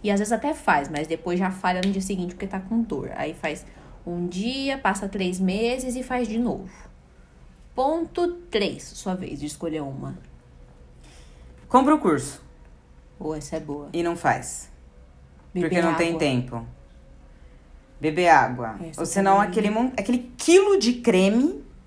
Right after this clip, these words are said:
Speaker 2: que você compra, você fala, "Não, agora vai."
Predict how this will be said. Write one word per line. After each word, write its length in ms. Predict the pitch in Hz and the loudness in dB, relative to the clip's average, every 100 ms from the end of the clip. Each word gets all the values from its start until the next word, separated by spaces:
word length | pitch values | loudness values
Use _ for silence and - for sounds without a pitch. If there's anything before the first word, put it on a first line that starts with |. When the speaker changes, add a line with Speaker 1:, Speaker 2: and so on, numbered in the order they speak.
| - - - - - - - | -20 -20 -20 -20 -20 -20 -16
Speaker 2:
que 100 | - | -6
você 240 | 190 196 208 | -2 0 -2
compra, 500 | - 175 160 160 202 | 2 2 4 2 0
você 120 | 202 | 0
fala, 220 | - 180 | 0 0
"Não, 360 | 175 151 131 123 - - - - - | 2 2 0 -4 -10 -18 -20 -18 -4
agora 480 | 123 127 143 170 214 | -2 2 4 4 4
vai." 460 | 185 127 101 120 | 6 6 4 -6